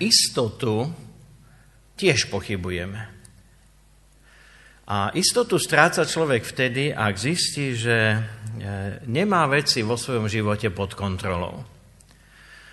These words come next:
Keď som bol mladší, som si myslel, že proste to je problém, že som mladý, tak ale príde čas, keď veci budú fungovať a budem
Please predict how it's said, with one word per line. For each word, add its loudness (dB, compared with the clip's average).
Keď -2
som 2
bol 6
mladší, 2
som -2
si -2
myslel, 2
že 2
proste -6
to -4
je 2
problém, -2
že 0
som 0
mladý, 2
tak 0
ale 2
príde 2
čas, 2
keď 0
veci -4
budú -2
fungovať 2
a 2
budem 0